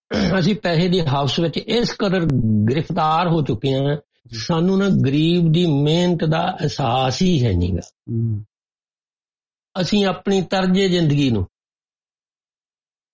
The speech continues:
Speaker 2: ਜੀ।
Speaker 1: ਬਹੁਤ ਸੁੰਦਰ ਬਣਾਉਣ ਲਈ, ਸੁਹਾਵਣਾ ਬਣਾਉਣ ਲਈ ਤਾਂਘ 'ਚ ਹੀ ਰਹਿੰਦੇ ਹਾਂ, ਪਰ ਗਰੀਬ ਦੀ ਦੁੱਖ ਤਕਲੀਫ ਦੇ ਅਸੀਂ ਕਿਤੇ ਬਹੁਤ ਘੱਟ ਸਾਂਝੀ ਬਣਦੇ ਹਾਂ ਵੀ ਉਹਦਾ ਦੁੱਖ ਤਕਲੀਫ ਵੀ ਸੁਣ ਲਈਏ।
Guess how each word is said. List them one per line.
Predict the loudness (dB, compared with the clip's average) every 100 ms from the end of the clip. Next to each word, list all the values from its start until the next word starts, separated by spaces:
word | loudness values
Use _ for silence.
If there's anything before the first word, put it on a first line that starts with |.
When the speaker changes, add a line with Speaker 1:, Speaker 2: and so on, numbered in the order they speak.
| _ -6
Speaker 2:
ਜੀ। | -2 0
Speaker 1:
ਬਹੁਤ | 0 0 -2
ਸੁੰਦਰ | -2 0 2 2 2
ਬਣਾਉਣ | 0 0 0 2
ਲਈ, | 0 0 -4 _ _ -10
ਸੁਹਾਵਣਾ | -4 0 0 0 0 2 2
ਬਣਾਉਣ | 2 2 2 2
ਲਈ | 0
ਤਾਂਘ | 0 0 0 0
'ਚ | 0
ਹੀ | 0
ਰਹਿੰਦੇ | 2 2 2 0
ਹਾਂ, | -4 _ _ -4
ਪਰ | 0
ਗਰੀਬ | 2 2 2 2 2 2
ਦੀ | 0
ਦੁੱਖ | 2 0 -2 -2
ਤਕਲੀਫ | -2 0 0 2
ਦੇ | 2 0 -2
ਅਸੀਂ | -2 -2
ਕਿਤੇ | -4 _ _ -6 -2 0 0 0 -2 -2 -2
ਬਹੁਤ | 0 0 2 0 0 -2
ਘੱਟ | -2
ਸਾਂਝੀ | -2 0 2 2
ਬਣਦੇ | 2 0 0
ਹਾਂ | 0
ਵੀ | 0
ਉਹਦਾ | 0 0 2
ਦੁੱਖ | 0 -2 -8
ਤਕਲੀਫ | -10 -4 0 0 2
ਵੀ | 0
ਸੁਣ | 0 -2
ਲਈਏ। | 0 0 -2